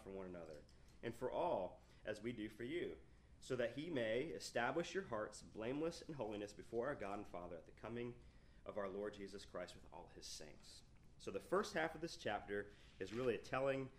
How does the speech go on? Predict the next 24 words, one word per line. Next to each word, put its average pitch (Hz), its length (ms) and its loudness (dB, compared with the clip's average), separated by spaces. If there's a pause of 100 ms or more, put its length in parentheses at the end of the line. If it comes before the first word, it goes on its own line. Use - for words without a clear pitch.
(140)
of 92 140 -4
the 92 40 -4
story 92 520 2 (180)
as 95 160 -2
a 87 60 -8
narrative. 85 400 -4 (400)
The 104 80 -6
second 226 340 2
half 160 220 8
of 135 80 -4
the - 40 -4
chapter 139 300 2
is 117 140 -2
where 127 100 4
the 131 80 2
instruction 143 640 -2
comes 98 340 -8
in 80 240 -12 (460)
on 110 140 0
righteous 139 400 2
living 135 340 2
and 117 140 -2
the 110 60 0
doctrine 127 680 4